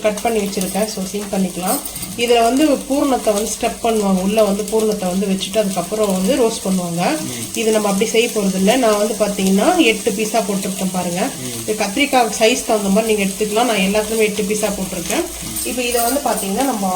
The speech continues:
Speaker 1: ஆயில் வந்து சேர்த்துக்கலாம். நான் வந்து பாத்தீங்கன்னா, இது இதயம் நல்லெண்ணெய் எடுத்திருக்கேன். So, வந்து பாத்தீங்கன்னா, ஆயில் வந்து இதயம் நல்லெண்ணெய் நான் வந்து சேர்த்துக்கிறேன். ஏன்னா நல்லெண்ணெய் வந்து மெயினா அந்த கத்திரிக்காய்க்கு வந்து தேவை.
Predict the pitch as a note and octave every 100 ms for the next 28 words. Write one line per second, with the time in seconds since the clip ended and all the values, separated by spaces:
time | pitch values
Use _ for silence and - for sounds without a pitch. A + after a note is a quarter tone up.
0 | F#3+ A3 B3+ G3+ F#3+ F#3+ F#4+ G#4 - G#3+
1 | G#3 G3 G3+ A3 B3+ C4 D4 A#3 G3 G3+
2 | B3 C#4+ G#3 G3 F#3+ - - - A#3 C4
3 | D4+ D4 A#3+ A3 A3 G#3 F#3+ G3 F#3 G3
4 | A#3+ G#4 - - - - - - - A3+
5 | G3+ G#3+ G#3+ F#3+ F3 F3 F3+ G#3+ E4 -
6 | - - - - - - - - G3 G3+
7 | A3+ B3 A3 G3 G3 B3 A#3 A3 B3 A3
8 | G#3+ G3 G3 F#3+ F#3+ F3+ F3+ F#3+ G3+ F#3
9 | F3+ E3+ - - G3 F#3+ A#3+ G#3+ G#3 C4
10 | A#3+ G#3+ A3+ A3 G#3 G#3+ A3 A#3 G3+ F#3+
11 | F#3+ A3+ G#3 F#3+ F#3 F#3+ - F#3+ F3+